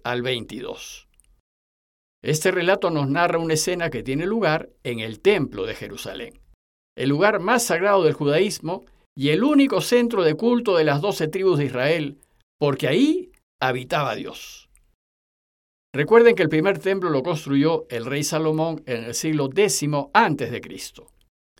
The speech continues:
Pero ese templo fue destruido en el siglo sexto antes de Cristo.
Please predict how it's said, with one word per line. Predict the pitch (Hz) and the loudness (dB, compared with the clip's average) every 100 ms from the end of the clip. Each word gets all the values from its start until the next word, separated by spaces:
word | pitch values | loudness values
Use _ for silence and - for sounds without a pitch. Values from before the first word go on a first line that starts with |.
| _ _ | _ _
Pero | - 143 | -2 0
ese | 196 180 | 2 0
templo | 180 180 170 156 156 - _ _ | -2 -4 0 -2 -2 -6 _ _
fue | 135 | -4
destruido | 151 156 143 151 160 | -2 -2 0 0 0
en | 127 | -2
el | 117 | -4
siglo | 151 151 135 | -4 -4 -4
sexto | - 170 - - 113 | -6 -6 -6 -6 -6
antes | 123 127 131 | -4 -6 -6
de | 139 | -4
Cristo. | 156 120 - - | -6 -6 -10 -18